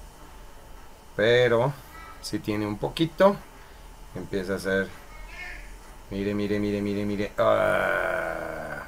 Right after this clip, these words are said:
increíble, impresionante, mire nomás,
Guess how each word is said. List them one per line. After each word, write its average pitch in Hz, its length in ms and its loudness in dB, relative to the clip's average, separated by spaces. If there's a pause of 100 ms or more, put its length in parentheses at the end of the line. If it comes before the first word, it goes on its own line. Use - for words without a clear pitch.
(120)
increíble, 87 960 -8 (760)
impresionante, 101 1120 0 (960)
mire 123 160 2
nomás, 117 480 -2